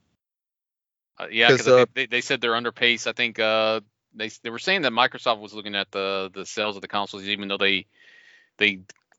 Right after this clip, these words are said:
Speaker 1: deep clearance them in this holiday season, but they said they're still under the original Xbox One right now, so pacing wise, so.
Speaker 2: Yeah.
Speaker 1: I think that's
Speaker 2: And they
Speaker 1: why,
Speaker 2: dropped
Speaker 1: that's what they pushed their pushing for what's happening now more, so.
Speaker 2: They dropped that Series X to three fifty in some places over the
Speaker 1: Mm-hmm.
Speaker 2: holidays, and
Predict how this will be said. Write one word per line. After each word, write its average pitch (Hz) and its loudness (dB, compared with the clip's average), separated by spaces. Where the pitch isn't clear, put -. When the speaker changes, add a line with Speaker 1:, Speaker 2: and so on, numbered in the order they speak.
Speaker 1:
deep 139 4
clearance 123 -2
them 104 -6
in 101 -8
this 95 -12
holiday 101 -2
season, 98 -8
but 90 -6
they 95 -2
said 101 -2
they're 95 -6
still 101 -6
under 98 -6
the 92 -6
original 90 -10
Xbox 85 -6
One 85 -10
right 78 -6
now, 78 -6
so 78 -12
pacing 87 -4
wise, 76 -6
so. 71 -12
Speaker 2:
Yeah. 101 -2
Speaker 1:
I - -14
think 107 4
that's 123 4
Speaker 2:
And 127 0
they 120 6
Speaker 1:
why, 104 8
Speaker 2:
dropped 143 6
Speaker 1:
that's 110 -2
what 107 0
they 101 0
pushed - -6
their 85 -8
pushing - -12
for 95 -10
what's 87 -6
happening 85 -4
now 73 -10
more, 67 -16
so. - -14
Speaker 2:
They 165 0
dropped 139 2
that 120 2
Series 127 0
X 120 2
to 104 0
three 117 -2
fifty 156 0
in 143 0
some 160 2
places 170 0
over 143 6
the 135 8
Speaker 1:
Mm-hmm. 120 4
Speaker 2:
holidays, 160 4
and 117 0